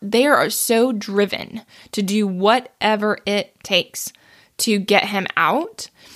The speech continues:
And so I think that that fire that is lit within for her and for her mother and her sister and her father, and the way that we see that there's nothing that they won't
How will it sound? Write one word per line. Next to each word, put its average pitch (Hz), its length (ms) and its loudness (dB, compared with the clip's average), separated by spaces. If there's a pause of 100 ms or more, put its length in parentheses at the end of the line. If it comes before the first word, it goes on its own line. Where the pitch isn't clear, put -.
(220)
And 240 180 2
so 262 160 2
I 240 140 2
think 254 260 -2
that 226 160 -2
that 196 300 2
fire 240 680 0
that 233 140 0
is 196 140 -2
lit 196 180 -2
within 202 680 -6 (600)
for 208 280 4 (220)
her 240 680 2 (100)
and 208 220 -2
for 170 460 -2
her 175 180 0
mother 269 680 2
and 208 120 -2
her - 200 -8
sister 226 680 -2
and 190 140 -8
her - 120 -6
father, 202 480 4
and 208 200 2
the 202 80 2
way 196 300 2
that 233 180 0
we 196 240 -4
see 190 440 -4
that 196 180 -4
there's 180 300 -2
nothing 202 380 -2
that 196 140 -6
they 180 160 -2
won't 175 340 -6